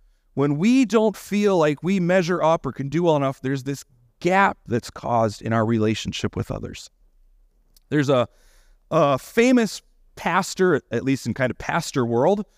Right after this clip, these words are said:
uh, from the, from the early nineteen hundreds. He was an author. His name is A W Tozer. Tozer is, he's got a lot of famous quotes out there, but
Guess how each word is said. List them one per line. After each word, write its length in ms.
uh, 480
from 240
the, 120
from 140
the 80
early 300
nineteen 400
hundreds. 440
He 60
was 120
an 80
author. 480
His 120
name 120
is 140
A 160
W 320
Tozer. 580
Tozer 540
is, 400
he's 140
got 120
a 40
lot 200
of 80
famous 320
quotes 360
out 180
there, 160
but 140